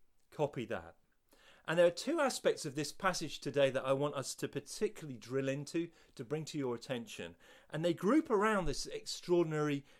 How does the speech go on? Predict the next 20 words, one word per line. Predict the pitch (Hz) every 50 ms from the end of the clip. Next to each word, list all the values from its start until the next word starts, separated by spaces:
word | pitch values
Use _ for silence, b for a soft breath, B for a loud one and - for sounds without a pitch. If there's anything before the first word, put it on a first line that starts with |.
| b b
new | 147 143 156 160 151
command | - - 156 135 143 143 127 113 101 92 90 - _ b b b b b -
and | 135 135 127
hold | 120 147 147 139 -
together. | - - 117 - 113 101 92 82 76 - - b b b b b b
Firstly, | b - - 226 277 262 - - - 127 110 104 - b b b b
the | 135 113 123 147 143
glorious | - 143 151 175 220 269 285 294 277 226 -
cross, | - - - 165 139 110 85 76 - - - - - - - _ _ _ _ _ _ _ _ _ _ _
and | - 139 139 131
secondly, | - - - 170 151 - 156 131 117 113 110 107 104 104 b b b b b -
the | 127 120
new | 117 120 117 110 110 107 104 -
command. | - - 107 98 95 92 82 78 76 76 80 - - - _ _ _ _ _ _ _ _ _ _ _
The | - -
glorious | - 131 135 151 156 151 143 -
cross | - - 95 87 - - - - _ _ _ _ _ _ _ _ -
and | 123 117 110 110 104
the | 110 107
new | 110 110 110 107 107 104 101